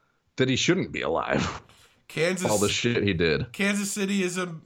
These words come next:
Speaker 2: uh, is a metropolitan city. I'm sure there's plenty to do there now.
Speaker 1: Not big enough for Ric Flair.
Speaker 2: Not
Speaker 1: Woo!
Speaker 2: big enough for Ric Flair, I guess.
Speaker 1: Ten people in a hotel bar.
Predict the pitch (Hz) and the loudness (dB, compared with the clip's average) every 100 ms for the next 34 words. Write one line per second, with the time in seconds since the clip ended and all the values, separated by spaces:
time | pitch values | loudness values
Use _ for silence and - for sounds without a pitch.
0 | 151 156 - 151 147 143 143 151 160 156 | -14 -14 -4 0 2 2 0 -4 -4 -2
1 | 180 175 180 - 180 180 175 175 - 208 | -2 -2 -6 -2 2 2 2 -4 -8 -4
2 | 196 117 104 123 143 143 - 165 139 113 | -2 -4 -6 -8 -6 -4 -4 -2 -4 -6
3 | - 120 107 95 87 95 87 85 85 78 | -4 -2 -2 -6 -6 -8 -10 -12 -12 -14
4 | 78 120 135 - 170 175 180 - 160 190 | -6 0 0 2 2 4 2 2 2 2
5 | 214 - 160 233 240 - - 622 494 302 | 0 0 2 4 6 6 6 6 6 4
6 | - - 175 185 185 185 202 190 117 101 | 0 -2 -4 -4 -6 -8 -2 0 -2 -4
7 | 90 95 - - _ _ - 196 196 185 | -10 -12 -16 -20 _ _ 0 0 2 0
8 | 165 139 135 156 160 160 175 180 | 2 2 2 0 0 2 0 0